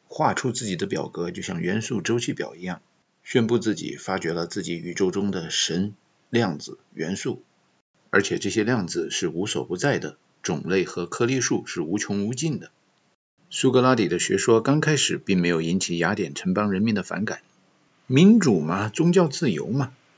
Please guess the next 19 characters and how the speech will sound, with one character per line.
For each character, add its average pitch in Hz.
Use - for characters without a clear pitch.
不 180
一 185
定 170
说 165
一 170
神 156
论 165
者 80
就 82
强 107
迫 -
别 95
人 113
都 127
做 120
一 131
神 117
论 131
者。 -